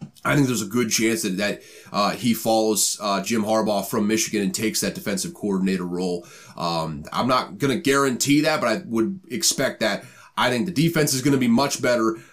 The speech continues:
I think the offense is gonna have a much different tone to it. I think the Chargers may not be, uh, world beaters next year,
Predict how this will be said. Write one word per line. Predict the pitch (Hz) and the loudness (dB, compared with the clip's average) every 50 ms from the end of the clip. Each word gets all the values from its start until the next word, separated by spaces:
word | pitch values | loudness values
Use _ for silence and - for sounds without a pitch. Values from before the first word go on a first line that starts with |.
| - _ | -20 _
I | - - | -4 -2
think | 107 107 98 | 0 2 2
the | 101 120 | 2 2
offense | 127 135 131 135 123 110 98 | 2 2 0 0 -2 -2 0
is | 101 | 0
gonna | 113 113 107 | 0 0 0
have | 107 98 98 | 0 0 2
a | 95 | 2
much | 95 113 110 - | 2 0 0 -2
different | - 120 98 117 117 101 - | -4 -4 -2 -2 -2 -2 -2
tone | 127 120 120 117 110 110 | -2 -2 -2 -2 -2 0
to | - 117 117 117 | 0 0 2 2
it. | 110 - - - - - - _ | 0 -2 -4 -10 -20 -20 -8 _
I | - 208 | 0 0
think | 254 226 180 | 2 2 2
the | |
Chargers | - - 185 185 185 165 170 165 117 | 2 4 4 4 4 4 4 2 2
may | 120 127 175 214 | 2 2 2 2
not | 220 190 165 131 123 | 2 2 0 0 0
be, | 156 160 147 135 110 - _ 90 | 2 2 2 2 0 -2 _ -4
uh, | 98 107 104 98 92 90 | -2 0 0 0 -2 -4
world | 95 98 120 139 156 165 143 | -4 -2 0 2 2 2 4
beaters | 170 190 196 196 202 185 | 4 4 4 4 4 2
next | 208 208 214 208 - - | 2 0 0 -2 -2 -2
year, | 196 214 226 220 214 214 | -2 0 0 0 0 -2